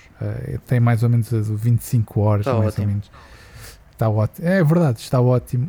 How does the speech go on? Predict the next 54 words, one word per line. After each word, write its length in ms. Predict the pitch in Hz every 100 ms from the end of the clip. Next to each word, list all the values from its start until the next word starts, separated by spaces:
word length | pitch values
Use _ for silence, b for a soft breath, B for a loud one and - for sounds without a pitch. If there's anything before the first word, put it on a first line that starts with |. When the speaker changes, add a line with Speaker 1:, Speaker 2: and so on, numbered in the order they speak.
| -
Speaker 1:
Ah, 500 | 123 120 117 117 - - _
e, 360 | - 135 139 151
e 100 | 143
eu, 340 | 143 139 160 175
eu 200 | 131 127
acho 220 | 120 -
que, 160 | - 113
que 180 | -
vale 220 | 123 120 117
a 40 |
pena. 260 | - 107 110
Quem 160 | 143
gostava 320 | 135 147 135
dos 160 | 127 120
Assassins 520 | 117 123 - 135 117
antigos, 500 | 113 107 107 107 -
vale 340 | 123 113 120 113
mesmo 400 | 117 123 113 117
a 40 |
pena, 420 | 107 - 107 110 - b b b b b -
ah, 380 | 127 107 110 117
jogarem 420 | - 135 123 123
este 220 | 117 -
jogo, 120 | 113
que 120 | - 120
a 20 |
jogabilidade 540 | 113 110 117 113 110
está 180 | - 127
muito 340 | 131 127 113
boa, 300 | 117 113 113
a 20 | 107
história 320 | - 117 113
tá, 320 | - 113 113 B B B B -
tá 140 | 131
fixe. 440 | - 139 120 - - B B
Tu 100 | -
sentes 260 | 147 180 156
mesmo 180 | 185 170
que 80 | 170
o 40 |
personagem, 460 | - - 156 143 147
porque 200 | 151 147
tu 100 | 151
começas 280 | 156 143
com 120 | - 151
o 20 |
personagem 400 | - 147 127 143
muito 240 | 143 -
novinho, 340 | 147 110 120 123
é 40 |
um 120 | 123
ladrão 300 | 123 123 135
de 80 | 127
rua, 400 | 123 131 127 127